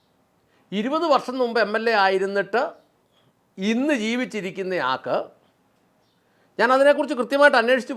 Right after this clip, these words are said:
പോകുമ്പോൾ, രണ്ടായിരത്തി ഇരുപത്തിരണ്ടിന് മുതൽ ജീവിച്ചിരിക്കുന്ന മുഴുവൻ എം എൽ എമാർക്കും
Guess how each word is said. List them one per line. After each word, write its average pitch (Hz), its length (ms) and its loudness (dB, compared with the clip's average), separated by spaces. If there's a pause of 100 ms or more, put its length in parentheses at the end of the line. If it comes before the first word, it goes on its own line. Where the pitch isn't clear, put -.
പോകുമ്പോൾ, 190 380 2 (1160)
രണ്ടായിരത്തി 294 600 4 (160)
ഇരുപത്തിരണ്ടിന് 233 1500 0 (540)
മുതൽ 170 260 4 (1300)
ജീവിച്ചിരിക്കുന്ന 247 760 0 (280)
മുഴുവൻ 254 600 0 (260)
എം 165 160 -2
എൽ 185 140 -4
എമാർക്കും 160 380 -4